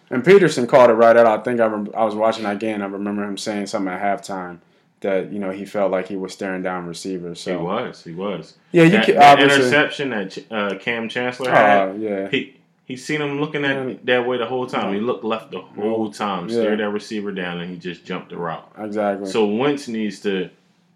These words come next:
Speaker 2: you know, we gave him all of the praise early in the season when he was doing good. Uh, the,
Speaker 1: Yeah, he's
Speaker 2: the
Speaker 1: been
Speaker 2: Wentz
Speaker 1: playing. He's
Speaker 2: train.
Speaker 1: been playing bad.
Speaker 2: Yeah, he's, he's been playing bad, and I think it's a combination of just the film on him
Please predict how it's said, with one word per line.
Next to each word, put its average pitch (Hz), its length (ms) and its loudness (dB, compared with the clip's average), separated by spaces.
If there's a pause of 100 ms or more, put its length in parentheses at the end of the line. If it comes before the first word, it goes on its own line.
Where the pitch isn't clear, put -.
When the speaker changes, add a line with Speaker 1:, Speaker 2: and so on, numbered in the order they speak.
(420)
Speaker 2:
you 120 100 -4
know, 110 140 0
we 135 140 -2
gave 131 220 2
him 117 140 -2
all 117 160 0
of 104 80 -4
the 101 100 -2
praise 113 480 -4
early 107 280 0
in 104 80 -2
the 104 80 -4
season 98 640 -6
when 92 100 -6
he 95 100 -4
was 92 160 -8
doing 92 400 -6
good. 90 360 -4
Uh, 87 360 -6 (100)
the, - 120 -20 (200)
Speaker 1:
Yeah, 143 140 4
he's 156 100 4
Speaker 2:
the 160 60 0
Speaker 1:
been 170 100 4
Speaker 2:
Wentz 170 80 -2
Speaker 1:
playing. 165 240 6
He's 151 140 4
Speaker 2:
train. 165 120 4
Speaker 1:
been 160 60 -2
playing 151 240 2
bad. 113 420 4
Speaker 2:
Yeah, 90 140 -2
he's, 95 240 -6
he's 117 180 -6
been 107 180 -4
playing 98 340 -6
bad, 87 380 -4
and 95 360 -6 (440)
I 104 120 -4
think 107 260 -6
it's 101 160 -6
a 95 60 -10
combination 98 680 -6
of 87 380 -8 (1000)
just 107 240 -8
the 95 80 -8
film 110 360 -4
on 110 200 -2
him 123 240 -6